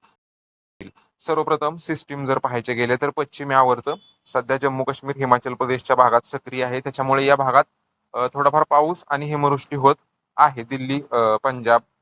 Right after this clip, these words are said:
राजस्थान, उत्तर प्रदेश, उत्तराखंड या भागातून पाऊस होत आहे. अ, जम्मू काश्मीरच्या काही भागात हिमवृष्टी थोड्याफार क्षेत्रासाठी होत आहे. सर्वप्रथम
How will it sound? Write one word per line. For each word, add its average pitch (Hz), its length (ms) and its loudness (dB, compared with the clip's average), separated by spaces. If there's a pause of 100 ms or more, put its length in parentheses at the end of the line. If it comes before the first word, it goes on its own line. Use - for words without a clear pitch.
(160)
राजस्थान, 120 640 0 (360)
उत्तर 123 300 -6
प्रदेश, 120 440 -6 (140)
उत्तराखंड 127 540 -2
या 143 120 4
भागातून 139 420 0
पाऊस 139 280 -2
होत 147 160 -6
आहे. 147 200 0 (360)
अ, 107 200 -6
जम्मू 139 200 -4
काश्मीरच्या 139 440 -4
काही 127 180 2
भागात 113 260 0 (420)
हिमवृष्टी 135 500 -6
थोड्याफार 123 320 -2
क्षेत्रासाठी 113 560 -8
होत 123 180 0 (500)
आहे. 127 280 2 (880)
सर्वप्रथम 175 540 0